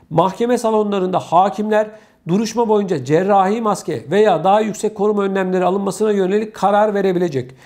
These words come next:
Mahkeme salonunun yetersizliği, katılımcıların kalabalık olması halinde de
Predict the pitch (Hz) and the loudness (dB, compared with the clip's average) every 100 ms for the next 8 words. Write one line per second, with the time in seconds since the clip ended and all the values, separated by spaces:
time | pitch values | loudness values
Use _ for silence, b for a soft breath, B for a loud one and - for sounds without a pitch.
0 | B B - 156 180 - 247 247 220 196 | B B -2 0 0 -2 -2 0 0 0
1 | 175 170 185 208 214 208 202 175 202 214 | -2 -2 0 2 0 0 -6 -4 -4 -4
2 | - 180 180 214 196 214 214 208 208 208 | -8 -6 -2 -2 0 0 0 0 0 2
3 | 214 208 196 185 180 156 202 208 214 214 | 0 0 -2 -2 -4 0 2 2 0 0
4 | 180 202 | 0 -2